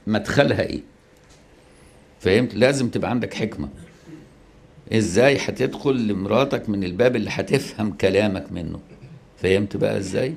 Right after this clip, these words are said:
آدي كل الحكمة. فاديها فرصة تتكلم شوية، ما تعترضش عليها كتير، وتقول اللي تقوله ونفذ اللي في مخك أنت برضه.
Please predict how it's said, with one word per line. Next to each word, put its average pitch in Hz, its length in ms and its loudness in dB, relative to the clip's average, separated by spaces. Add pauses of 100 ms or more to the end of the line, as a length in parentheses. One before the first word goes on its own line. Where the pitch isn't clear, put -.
(120)
آدي 117 220 4
كل 104 220 -2
الحكمة. - 180 -10 (240)
فاديها 139 280 6
فرصة 143 340 2
تتكلم 104 400 -2
شوية، 76 260 -10 (600)
ما 110 60 0
تعترضش 120 600 2
عليها 98 260 2
كتير، - 240 -14 (920)
وتقول 131 300 6
اللي 170 180 6
تقوله 190 420 6 (160)
ونفذ 123 420 -2
اللي 107 140 0
في 117 100 -6
مخك - 320 -4
أنت - 140 -10
برضه. - 180 -20